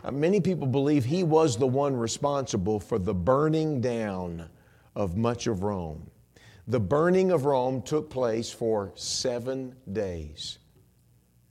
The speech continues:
And then finally there was a respite, and then it picked up again and burned for three more days. Ten solid days in which structures were destroyed.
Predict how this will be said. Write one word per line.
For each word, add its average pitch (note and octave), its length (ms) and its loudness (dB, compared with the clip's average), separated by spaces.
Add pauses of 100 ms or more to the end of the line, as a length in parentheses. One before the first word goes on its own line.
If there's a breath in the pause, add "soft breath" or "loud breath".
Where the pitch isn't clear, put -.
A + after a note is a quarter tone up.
(200)
And A2 100 -4
then A#2 120 -2
finally C#3+ 420 0
there B2+ 160 2
was A2 180 -2
a G#2+ 80 0
respite, G#2+ 720 -2 (520 soft breath)
and A2+ 200 -4
then C3+ 160 0
it - 160 -6
picked C#3+ 300 -4
up D3 180 -2
again G#2 460 -6
and G#2+ 180 -8
burned A#2+ 300 -4
for A2 100 -8
three B2 300 -6
more B2+ 260 -6
days. A2+ 400 -6
Ten F3+ 460 -6
solid D#3 560 -2
days B2+ 440 0 (240 loud breath)
in A#2 200 -6
which A2+ 280 -4
structures D3+ 600 -2
were A2 180 -2
destroyed. G2 600 -2